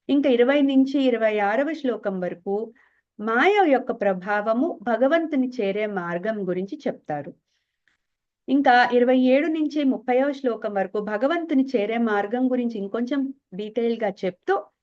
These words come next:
భక్తి యొక్క ప్రాముఖ్యతని చెప్తారు.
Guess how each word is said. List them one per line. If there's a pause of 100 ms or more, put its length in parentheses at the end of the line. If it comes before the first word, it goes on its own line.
(140)
భక్తి
యొక్క
ప్రాముఖ్యతని (880)
చెప్తారు.